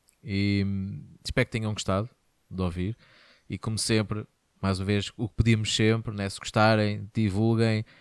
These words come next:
deixem o vosso feedback, deem os vossos reviews nas diversas plataformas onde, onde está alojado o, o, o nosso podcast. Eh, mandem sugestões.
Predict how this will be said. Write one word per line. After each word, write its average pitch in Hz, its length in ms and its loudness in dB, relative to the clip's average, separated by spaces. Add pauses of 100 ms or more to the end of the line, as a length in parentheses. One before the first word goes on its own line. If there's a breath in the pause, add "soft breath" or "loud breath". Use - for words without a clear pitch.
(220 soft breath)
deixem 110 340 4
o 104 60 2
vosso 104 300 -2
feedback, 104 640 0
deem 110 160 2
os 98 80 0
vossos 113 240 0
reviews 107 400 2
nas 107 140 -4
diversas 101 300 -4
plataformas 98 760 0 (400 soft breath)
onde, 98 460 0
onde 95 280 -4
está - 200 -2
alojado 92 500 0
o, 92 300 -6
o, 90 160 -2
o 90 40 -2
nosso 92 200 -4
podcast. - 580 -6 (500 soft breath)
Eh, 110 420 0
mandem 175 340 0
sugestões. 120 720 -6